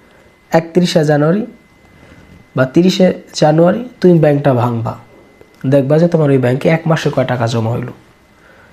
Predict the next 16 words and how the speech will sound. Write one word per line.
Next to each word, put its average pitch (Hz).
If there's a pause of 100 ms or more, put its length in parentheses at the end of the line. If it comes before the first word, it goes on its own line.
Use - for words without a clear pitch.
তুমি 226
তো 233
প্রতি 254
মাসে 220
এইভাবে 196
টাকা 190
নষ্ট 196
করতে 175
আগে, 120 (420)
যে 165
টাকা 196
আর 226
ফেরত 226
পাইতা 196
না। 127 (1700)
কিন্তু 247